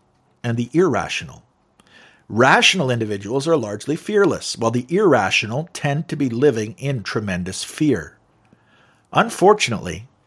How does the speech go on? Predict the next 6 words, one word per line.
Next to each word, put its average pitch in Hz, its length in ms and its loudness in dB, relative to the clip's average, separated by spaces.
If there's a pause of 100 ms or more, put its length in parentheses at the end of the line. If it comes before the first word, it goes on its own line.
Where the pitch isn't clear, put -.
(280)
the 113 120 0
rational 127 680 2
cannot 190 580 0
rescue 120 640 -2
the 117 240 -10
irrational. 151 760 0